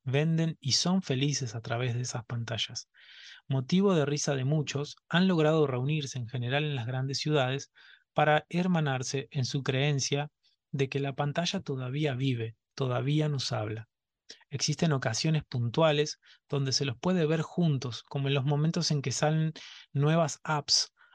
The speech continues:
o en la celebración de alguna red social, pero en general se los suele ver solos, con la cara absorta en los celulares, en los monitores y en los televisores. En algunos lugares fueron prohibidos. Su completa veneración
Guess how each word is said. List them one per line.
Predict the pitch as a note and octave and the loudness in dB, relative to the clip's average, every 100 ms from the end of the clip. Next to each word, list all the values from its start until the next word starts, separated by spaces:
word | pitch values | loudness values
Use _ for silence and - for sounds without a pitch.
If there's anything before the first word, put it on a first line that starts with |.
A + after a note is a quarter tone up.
| _ | _
o | C#3+ | 0
en | C#3+ | 2
la | C#3 | 2
celebración | - C3+ C3+ B2+ E3 | 0 2 2 2 0
de | E3 | 0
alguna | C#3+ C#3 C#3+ | 0 0 -2
red | C3+ B2+ | -2 -4
social, | - A#2+ C3+ B2 B2 _ - | -4 -4 -4 -6 -8 _ -6
pero | C#3+ | -2
en | C3+ | 0
general | - C#3+ C#3+ D#3 E3+ _ _ | 2 2 4 2 0 _ _
se | - D3 | -8 -4
los | C3 | -2
suele | E3+ F3 | 2 4
ver | D3 C#3 | 4 2
solos, | - A#2+ A2+ A2+ - | -2 -4 -6 -10 -10
con | B2+ | -4
la | A#2+ | -2
cara | A2+ D3 D3 | 2 2 2
absorta | C3+ - D3+ D3 D3+ | 2 0 0 2 0
en | |
los | C#3 | -2
celulares, | - C3 C#3 C#3+ C3+ C#3 - - - - | -2 -2 2 2 2 -4 -12 -20 -20 -6
en | D3+ | -2
los | C#3 | 0
monitores | C#3+ C3+ C3 C#3 C#3 C3+ - _ - | 0 0 0 -2 -2 -6 -10 _ -4
y | C#3 | 0
en | C3+ | 0
los | B2+ | -2
televisores. | - A#2+ A2+ A2 - A#2 A2+ - _ _ _ _ _ _ _ _ - | -4 -4 -4 -4 -6 -10 -12 -16 _ _ _ _ _ _ _ _ -2
En | D3+ | 0
algunos | E3+ A3+ A#3 | 2 2 4
lugares | E3+ D#3+ G3+ - | 4 2 2 0
fueron | D#3 D#3 | -2 -2
prohibidos. | C#3+ C#3 B2 A2+ A2 G#2+ - _ _ _ | -2 -2 0 -2 -6 -8 -14 _ _ _
Su | - C#3+ | -8 -4
completa | D3 D3 F#3+ G3 | -4 0 0 2
veneración | F3+ D3 C3+ B2+ - D3+ C#3+ D#3+ | 2 2 2 0 2 2 0 -4